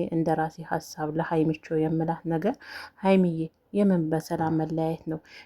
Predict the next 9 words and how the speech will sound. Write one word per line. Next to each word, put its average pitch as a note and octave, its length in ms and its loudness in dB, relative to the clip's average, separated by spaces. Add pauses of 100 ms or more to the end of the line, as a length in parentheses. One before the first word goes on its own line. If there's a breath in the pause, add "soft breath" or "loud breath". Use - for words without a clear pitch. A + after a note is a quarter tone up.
(120)
የምን G3 340 6
መራቅ E3+ 440 2
ነው? D#3+ 120 0 (120)
እቺ F#3+ 320 -4
ሶስ G3 280 0
የምትባል E3+ 800 0
ማለት D#3+ 340 -2
ነው D#3+ 140 -2 (480 loud breath)
አቀሳሳሪ E3+ 680 0